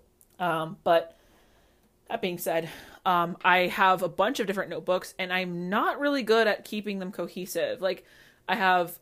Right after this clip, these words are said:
a pink one, I have one with flowers on it, I have a green one, and I have a little purple one. And I grab one at random and start writing in it. I do not have, like, a sequential thing that makes sense.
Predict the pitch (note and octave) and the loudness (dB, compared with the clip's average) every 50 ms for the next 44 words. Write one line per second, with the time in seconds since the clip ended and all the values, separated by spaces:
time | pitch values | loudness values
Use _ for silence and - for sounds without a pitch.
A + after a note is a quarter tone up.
0 | _ - - - - D3 A2+ - - D4 D4 D4 - C4+ C4 C4 B3+ B3+ A#3+ A#3 | _ -20 -20 -20 -18 -20 -12 -4 -4 -4 -4 -4 -4 -2 0 0 0 -2 -2 -4
1 | B3 G3+ F3+ G3 F#3 F3+ G#3 - - A3+ A3+ A3 A3 A3 A3 A3 G#3 G#3 - - | -6 -6 -6 -6 -8 -8 -10 -6 -4 0 0 2 0 0 -2 -4 -6 -6 -6 -8
2 | G3 G#3 D#3 E3+ E3 - F#3+ G#3 G#3+ G#3 G#3 G#3 G3+ G3 F#3 F3+ G3 F#3+ F3 E3+ | -10 -12 -12 -12 -12 -8 -6 -4 -4 -2 -2 -2 -2 -4 -4 -8 -8 -6 -4 -4
3 | F3+ F3+ F#3 F3+ - - F3+ E3+ E3+ D3+ D3+ D3 C3 F#3+ - - _ _ - _ | -2 -2 -4 -6 -6 -6 -6 -4 -6 -6 -6 -8 -8 -12 -14 -20 _ _ -20 _
4 | - - - F#3+ G3 G3 G3 G3 G3+ - - G3+ A3 A#3 A#3+ B3+ B3 B3 B3+ B3 | -20 -2 2 2 4 4 2 0 -2 2 6 6 8 8 8 8 6 4 4 0
5 | G3+ F#3 E3+ G3 G3 G3+ G#3 F#3+ G3+ G3 G3+ G3+ - - F3 E3+ E3+ E3 E3 E3 | -2 -6 0 4 6 6 6 4 -2 -4 -4 -4 -4 -4 -4 -4 -4 -4 -4 -6
6 | E3 E3 E3 - E3+ D#3+ D#3+ D#3 - - E3+ D#3+ D#3 - - D#3 D3+ D3+ C#3+ D#3 | -6 -8 -10 -10 -10 -8 -8 -10 -6 -4 -4 -4 -4 -6 -8 -8 -8 -10 -10 -10
7 | D3 D3+ - - - F3+ F#3 F3 F#3 G3 F#3+ G3+ G3+ G3 - - G#3+ F3+ F3+ F3+ | -10 -12 -10 -4 -4 -4 -4 -4 -6 -6 -4 -4 -4 -6 -6 -8 -8 -6 -6 -6
8 | F3 D#3+ - - - - - _ _ _ _ _ _ _ _ _ _ - F#3+ - | -8 -10 -14 -20 -20 -20 -20 _ _ _ _ _ _ _ _ _ _ 0 0 0
9 | - G3 - - G#3 A3 - - G#3+ F#3 F#3 - - F#3+ F3 F3 F3 E3+ E3+ E3+ | 0 -2 -8 -8 -10 -12 -6 -4 -4 -4 -4 -4 -4 -2 0 0 0 -2 -2 -4
10 | - F3 F3 E3+ E3 E3 E3+ D#3 - - - G#3+ A3 B3+ C#4 - - - | -6 -8 -8 -8 -10 -10 -10 -12 -10 -4 -2 -2 -2 -2 -4 -8 -10 -14